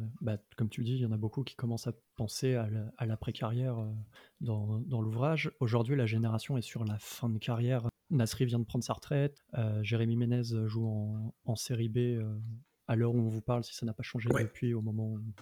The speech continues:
Speaker 1: où, euh, le, le podcast est diffusé. Euh. Au final, quel bilan on peut tirer de cette génération ?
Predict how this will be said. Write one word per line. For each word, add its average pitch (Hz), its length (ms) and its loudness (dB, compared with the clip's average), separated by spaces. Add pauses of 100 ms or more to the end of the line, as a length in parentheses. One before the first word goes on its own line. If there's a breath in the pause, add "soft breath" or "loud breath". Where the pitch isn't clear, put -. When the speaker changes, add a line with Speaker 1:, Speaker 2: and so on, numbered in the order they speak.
(140)
Speaker 1:
où, 123 240 8
euh, 107 180 4
le, 107 220 2
le 110 80 -4
podcast - 360 -6
est 113 60 0
diffusé. 110 380 -2
Euh. 113 180 0 (600 loud breath)
Au 135 60 -2
final, 202 300 2 (180)
quel 185 200 4
bilan 135 320 4
on 139 40 0
peut 120 140 -2
tirer 135 300 0
de 139 40 -6
cette 117 220 -2
génération ? 117 760 0